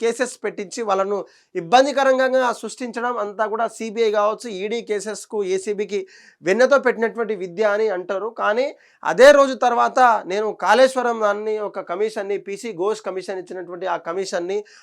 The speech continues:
ఆ యొక్క నివేదిక పత్రాన్ని, ఏసీబీని, ఆ, ఆ, ఇన్వాల్వ్ చేస్తున్నాం, ఏసీబీకి అప్-, అప్పగిస్తున్నాం, దానికి కేంద్రంలో ఉన్నటువంటి సహకరించాలి. ఆ క్యాబినెట్, తెలంగాణ రాష్ట్రంలో ఉన్నటువంటి క్యాబినెట్ మినిస్టర్ అంతా కూడా ఏకతాటిగా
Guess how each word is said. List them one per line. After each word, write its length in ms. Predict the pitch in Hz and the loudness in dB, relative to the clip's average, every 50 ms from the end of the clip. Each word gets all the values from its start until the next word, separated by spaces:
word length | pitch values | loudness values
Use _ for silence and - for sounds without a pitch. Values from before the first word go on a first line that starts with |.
| - - | -2 0
ఆ 100 | 165 170 | 2 2
యొక్క 140 | 180 - 190 | 2 2 0
నివేదిక 400 | 170 170 180 214 226 247 214 214 | -2 0 0 0 0 0 -2 -4
పత్రాన్ని, 640 | 196 - 180 170 - 190 185 190 190 208 185 156 | -4 -4 -6 -6 -4 -4 -4 -4 -4 -6 -6 -4
ఏసీబీని, 720 | 175 208 214 214 240 220 196 220 220 208 208 208 196 185 185 _ - | -2 -4 -2 -4 -6 -6 -4 -4 -4 0 0 -2 -2 -2 -8 _ -6
ఆ, 220 | - 160 165 160 - _ _ _ _ _ - - | -2 -2 -2 -2 -4 _ _ _ _ _ -4 0
ఆ, 40 | 160 151 156 175 | 0 2 2 2
ఇన్వాల్వ్ 280 | 190 208 226 220 214 220 220 | 2 4 2 2 2 0 -6
చేస్తున్నాం, 400 | 202 170 - 214 233 240 220 190 196 | -8 -6 -6 -4 -4 -2 0 0 -2
ఏసీబీకి 380 | 190 196 220 196 190 214 202 175 156 | 0 -2 -6 -6 -4 -4 -2 -2 -2
అప్-, 140 | 156 151 _ - 165 | -4 -6 _ -4 -4
అప్పగిస్తున్నాం, 580 | 160 165 196 196 196 196 196 - 196 190 226 233 202 | 0 0 0 0 0 -4 -4 -6 -6 -6 -4 -2 0
దానికి 240 | 202 190 196 190 208 175 - - | 0 0 0 -2 -6 -6 -4 -4
కేంద్రంలో 540 | 180 190 196 208 202 196 196 190 185 185 185 190 185 | -4 -2 0 0 -2 -2 -2 -4 -4 -4 -4 -4 -4
ఉన్నటువంటి 420 | 180 180 175 190 185 180 175 185 175 - | -4 -6 -6 -4 -6 -6 -6 -6 -4 -2
సహకరించాలి. 680 | 170 170 170 175 180 175 175 170 - 165 165 190 226 262 262 - - - - _ _ - - 160 | -2 -2 0 -2 -4 -6 -6 -4 -2 -2 0 0 -2 -4 -6 -10 -20 -20 -20 _ _ 0 4 4
ఆ 40 | 170 165 - | 4 4 4
క్యాబినెట్, 440 | 180 196 214 247 262 269 262 254 247 202 160 - | 4 4 6 8 8 8 6 6 4 -2 0 0
తెలంగాణ 300 | 196 208 220 233 233 233 214 214 | 0 0 2 0 0 0 2 0
రాష్ట్రంలో 320 | 208 202 - 220 214 208 208 | 0 0 -2 -6 -6 -6 -6
ఉన్నటువంటి 340 | 208 214 196 190 208 196 196 - - | -6 -8 -8 -8 -8 -8 -8 -6 -2
క్యాబినెట్ 440 | 180 170 185 180 214 226 226 208 185 170 175 | 0 0 2 2 2 0 -2 -4 -4 -8 -6
మినిస్టర్ 320 | 185 208 202 - 226 196 202 | -6 -6 -6 -6 -6 -6 -6
అంతా 180 | 190 175 185 180 175 | -4 -2 -4 -2 -2
కూడా 160 | 185 196 196 180 - - _ - 151 170 | 0 0 0 0 -2 -4 _ -8 -6 -6
ఏకతాటిగా 600 | 202 - 247 226 202 196 190 185 196 180 202 196 | -4 -4 -6 -4 -2 -2 -2 -2 -4 -2 -2 -2